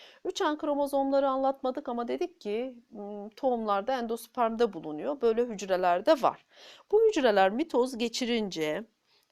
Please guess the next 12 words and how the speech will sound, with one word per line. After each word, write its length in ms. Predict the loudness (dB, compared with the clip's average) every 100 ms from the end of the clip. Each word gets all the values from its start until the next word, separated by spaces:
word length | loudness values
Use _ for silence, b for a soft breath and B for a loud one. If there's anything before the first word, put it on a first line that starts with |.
| 4
N 220 | 4 4
kromozomlu 680 | -2 -2 -2 -4 -4 -4 -4
bir 140 | -4
hücre 460 | -4 -8 -6 -2 -2
mitoz 420 | -4 -4 -4 -4
geçirince 520 | -6 -6 -8 -8 -6
yine 420 | -6 -4 -4 -2 -2
N 60 |
kromozomlu 640 | -2 -4 -4 -6 -6 -4
iki 240 | -8 -8 -10
hücre 240 | -8 -6
oluşturuyor. 800 | -6 -6 -12 -16 -16 -14 -14